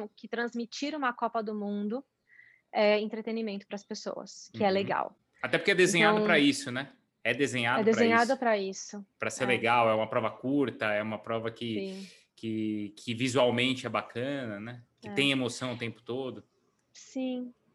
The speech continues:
Speaker 1: E aí, culturalmente, como o Brasil ainda, é, poucas pessoas, assim, ainda fica, é mui-,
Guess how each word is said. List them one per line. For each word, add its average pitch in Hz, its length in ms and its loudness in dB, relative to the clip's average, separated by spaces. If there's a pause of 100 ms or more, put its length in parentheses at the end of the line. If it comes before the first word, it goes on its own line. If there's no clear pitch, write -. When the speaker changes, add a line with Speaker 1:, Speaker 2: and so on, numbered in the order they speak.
Speaker 1:
E 247 200 2
aí, 247 480 0
culturalmente, 247 760 -4
como 277 220 -2
o 294 40 -6
Brasil 214 840 0
ainda, 208 840 -2 (1400)
é, 196 360 -4
poucas 254 360 0
pessoas, - 460 -4
assim, 226 300 -2
ainda 254 340 2
fica, 247 280 -2
é 226 60 4
mui-, 240 160 2